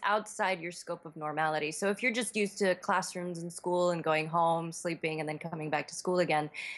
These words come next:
it's just an opportunity for you to be out in the fields, you know, making it, you know, as much as you can. And if, I don't know, I always, I always encourage go for the camping ones, the ones where you have to live by a, a brook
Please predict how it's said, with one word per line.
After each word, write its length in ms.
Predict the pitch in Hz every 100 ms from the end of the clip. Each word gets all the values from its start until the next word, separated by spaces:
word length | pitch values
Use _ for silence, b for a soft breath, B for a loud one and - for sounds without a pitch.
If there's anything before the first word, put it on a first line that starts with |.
| B
it's 160 | 185 -
just 220 | 208 -
an 80 | 196
opportunity 640 | 180 180 - 185 165 170
for 120 | 170
you 300 | 165 165 175
to 60 | 156
be 240 | 175 175
out 240 | - 170 165
in 100 | 180
the 80 | 160
fields, 720 | 156 180 175 165 156 - - _
you 120 | 185
know, 260 | 160 151 - - _ _ _ _ _ _ _ _ -
making 420 | 202 240 - 139
it, 120 | 92 - -
you 140 | 196
know, 160 | 175 170
as 140 | 175
much 200 | 185 175
as 120 | 170
you 80 | 156
can. 380 | - 175 165 156
And 140 | 160
if, 100 | 170 - B B B B B _ 190 -
I 160 | 208
don't 120 | 262 220
know, 100 | 185
I 180 | 196 226
always, 320 | 254 247 202 _ _ _ _ _ _ -
I 140 | 226
always 240 | 247 262 233
encourage 440 | 226 214 214 202
go 160 | 196 196
for 140 | 196
the 80 | 180
camping 400 | 175 175 175 170
ones, 320 | 156 151 160
the 140 | - 185
ones 260 | 185 180
where 80 | 190
you 160 | 180 180
have 200 | 175 175
to 100 | 175
live 280 | 175 160 - - _ 165
by 140 | - 170
a, 220 | 175 170 _ _
a 20 | 185
brook 400 | 170 185 175